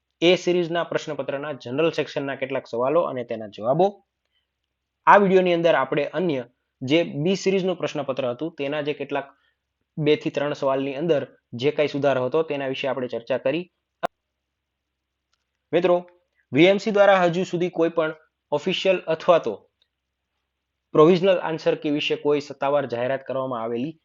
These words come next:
નથી. એવું બને કે કોઈ જવાબની અંદર સુધારો હોય તો અમે દરેક વિદ્યાર્થી મિત્રો સુધી સાચો જવાબ પહોંચાડવાનો અને તેના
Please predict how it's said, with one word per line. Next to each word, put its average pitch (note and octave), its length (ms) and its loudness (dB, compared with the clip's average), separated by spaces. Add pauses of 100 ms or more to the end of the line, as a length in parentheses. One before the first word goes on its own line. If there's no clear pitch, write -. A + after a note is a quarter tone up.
(140)
નથી. C3+ 440 -4 (460)
એવું D#3 200 2
બને D#3+ 440 2 (140)
કે D3+ 80 -2
કોઈ E3 240 2
જવાબની D3+ 600 0
અંદર F3 560 2
સુધારો D3 460 0
હોય D3+ 260 2 (260)
તો C#3+ 80 0
અમે D#3+ 160 2
દરેક D3 340 2
વિદ્યાર્થી D#3+ 380 0
મિત્રો D3+ 280 -6
સુધી D3+ 260 -4
સાચો C#3 300 -8
જવાબ C#3 220 -2
પહોંચાડવાનો C#3 560 -6
અને B2+ 260 -10
તેના B2+ 300 -8